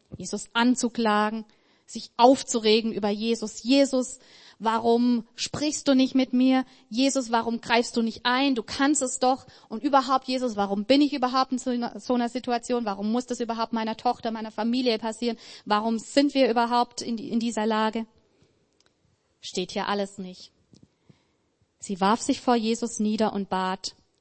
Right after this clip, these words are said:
„Herr, hilf mir.“ Als Zeichen der Demut, als Zeichen der Unterordnung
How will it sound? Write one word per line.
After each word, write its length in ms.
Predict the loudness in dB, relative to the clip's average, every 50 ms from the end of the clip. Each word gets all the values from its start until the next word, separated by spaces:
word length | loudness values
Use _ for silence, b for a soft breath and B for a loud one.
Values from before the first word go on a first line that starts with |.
| _ _ _
„Herr, 500 | _ -14 -10 -8 -6 -6 -6 -6 -8 -10 -14 _ _ _ _ -20 _
hilf 480 | -8 -4 -2 -2 -2 -4 -6 -12 _
mir.“ 300 | -16 -14 -14 -16 -18 -20 _ _ _ _ _ _ _ _ _ _ _ _ _ _ _ _ _ B B B B B B B -8
Als 240 | -8 -8 -8 -8
Zeichen 460 | -2 2 2 4 4 2 0 -2 -2 -2
der 100 | -2 -4
Demut, 600 | -4 -4 -6 -4 -4 -4 -6 -6 -8 -8 -12 -18 _ _ _ _ _ _ _ _
als 240 | _ -12 -12 -12 -14
Zeichen 380 | -8 -2 -2 -2 0 0 -2 -2
der 160 | -2 -2 0
Unterordnung 800 | 2 0 2 0 0 -2 -2 -4 -4 -4 -6 -8 -6 -8 -8